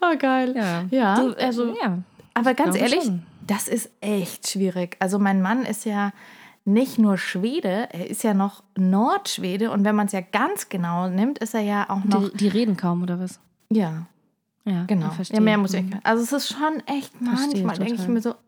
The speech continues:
Speaker 1: „Alter Falter, jetzt
Speaker 2: Mhm.
Speaker 1: komm mal aus
Speaker 2: Jetzt
Speaker 1: dir
Speaker 2: sag
Speaker 1: raus.“
Speaker 2: doch mal. Ja.
Speaker 1: Genau.
Speaker 2: Ja, aber so ist meiner eigentlich auch. Der ist ganz ausgeglichen und ruhig immer.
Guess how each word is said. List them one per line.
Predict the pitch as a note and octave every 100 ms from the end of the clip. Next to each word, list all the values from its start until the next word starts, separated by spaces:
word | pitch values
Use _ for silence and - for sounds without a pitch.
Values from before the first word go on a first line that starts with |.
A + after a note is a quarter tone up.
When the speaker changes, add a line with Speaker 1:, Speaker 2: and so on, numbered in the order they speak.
| -
Speaker 1:
„Alter | B3 B3+ A#3+ G#3 G3 F#3+ F3+
Falter, | - - - - B3 B3 A#3 G3 F3+ F#2+ - - - -
jetzt | G#3 A3 G#3
Speaker 2:
Mhm. | G#3+
Speaker 1:
komm | A#3 D#4
mal | D4 A3+ -
aus | A3
Speaker 2:
Jetzt | G#3
Speaker 1:
dir | C4+ C4
Speaker 2:
sag | A3+
Speaker 1:
raus.“ | A3 C4+ -
Speaker 2:
doch | G3
mal. | F3 E3+ G3 -
Ja. | G#3+ G3+ G3+ - - -
Speaker 1:
Genau. | C4+ A#3+ G3+ -
Speaker 2:
Ja, | A3+
aber | B3 B3
so | A#3+
ist | B3
meiner | A#3 G#3+ B3 A#3
eigentlich | F3+ A#3 A#3 -
auch. | G3+
Der | G#3 F3
ist | G3 -
ganz | G#3 A#3 B3+
ausgeglichen | F#3+ A3 - A3+ G#3+ G#3+ G#3+
und | G3+ F#3+
ruhig | G3+ A#3 G#3
immer. | - E3+ F#3